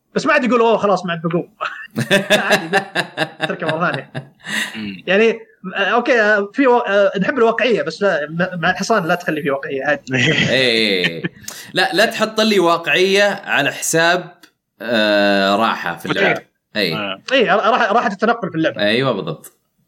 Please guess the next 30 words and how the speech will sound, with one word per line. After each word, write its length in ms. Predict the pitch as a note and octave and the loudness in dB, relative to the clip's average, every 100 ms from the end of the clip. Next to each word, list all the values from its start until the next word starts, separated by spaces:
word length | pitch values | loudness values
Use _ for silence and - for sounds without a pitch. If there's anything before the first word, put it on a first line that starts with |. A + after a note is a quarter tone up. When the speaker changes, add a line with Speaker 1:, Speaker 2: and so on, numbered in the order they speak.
| _ _ _ F#3+ | _ _ _ -2
Speaker 1:
إيه، 340 | E3+ - - - | 0 -2 -12 -4
آه، 500 | F3 E3+ E3 D3+ D#3+ | 2 4 2 0 -2
لا، 180 | G3+ C4 | 0 0
الحصان 300 | A3+ D4+ D4+ | 0 0 2
ممتاز. 420 | A3+ G3 C#3 - | 2 0 -4 -4
يعني، 460 | D3 E3 F3 F3 E3+ | -4 0 0 2 2
آه، 180 | D#3+ | 2
من 540 | D#3+ E3 - D#3+ F3 E3 | 0 -4 -8 -4 -2 -2
تجربتي 360 | F#3+ A3 A#3 | 0 0 0
لل-، 240 | F#3+ F3 F3+ | -2 0 0
اللعبة 400 | F#3+ A#3+ B3+ F#3+ | 0 -2 0 -2
مع 140 | D#3 | -2
الحصان، 320 | D#3+ E3+ C4+ E4 - | -6 -2 0 0 -4
آه، 140 | G3+ G3 | 0 2
أغلب 340 | C4 B3 A3 | 2 2 2
وقتي 200 | A#3+ G#3 | 0 0
أركبه 280 | F3 G3+ F#3+ | 0 0 0
عشان 240 | D3+ E3+ | 0 0
أروح 220 | D#3+ F3 D#3 | 0 0 0
أماكن 260 | D#3+ D3 | -2 -4
بعيدة، 360 | C#3 D#3 D3 - _ _ _ - | -4 -2 -2 -6 _ _ _ -2
لأنه 440 | E3 D#3+ D#3 D3 | 0 2 2 2
يساعدني 420 | C#3+ D3 D#3+ D3+ | 0 2 0 0
كثير. 280 | C3+ D3+ - _ _ _ _ _ _ _ _ | -2 -2 -4 _ _ _ _ _ _ _ _
آه، 560 | - D3 C#3+ C#3 C#3 - | 0 2 2 2 -2 0
غير 180 | G#3 C#4 | 2 2
لما 280 | B3 A3+ G#3 | 2 2 2
مثلا 300 | G#3+ G#3 F#3 | 2 2 2
يطلع 200 | F#3 F#3+ | 0 0
لي، 180 | E3+ | 0